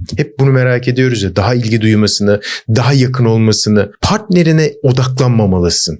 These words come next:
İlişkiye odaklanmalısınız. Perspektif bu olmalı. İlişkiye odaklanmak derken de ilişkiyi yıpratmamak, korumak, beslemek,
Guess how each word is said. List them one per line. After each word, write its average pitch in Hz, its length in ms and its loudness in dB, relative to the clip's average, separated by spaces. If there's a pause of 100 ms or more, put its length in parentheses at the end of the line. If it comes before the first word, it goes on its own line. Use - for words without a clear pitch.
İlişkiye 170 480 0
odaklanmalısınız. 95 1200 0
Perspektif 127 640 0
bu 127 140 4
olmalı. 95 540 0
İlişkiye 151 360 0
odaklanmak 175 720 0
derken 147 420 0
de 170 200 0
ilişkiyi 147 760 0
yıpratmamak, 123 840 -2 (120)
korumak, 120 680 0
beslemek, 117 720 -2